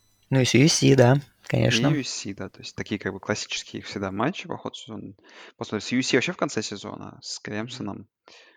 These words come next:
Speaker 2: там через три-четыре недели. Так что посмотрим.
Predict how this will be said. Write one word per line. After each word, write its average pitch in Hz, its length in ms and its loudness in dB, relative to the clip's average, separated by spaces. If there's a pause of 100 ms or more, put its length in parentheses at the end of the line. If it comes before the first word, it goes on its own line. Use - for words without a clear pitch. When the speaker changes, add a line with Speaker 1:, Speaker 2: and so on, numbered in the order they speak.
(200)
Speaker 2:
там 98 160 -12
через - 240 -14
три-четыре 107 440 -4
недели. 104 460 -4 (560)
Так - 160 -14
что - 180 -20
посмотрим. - 460 -12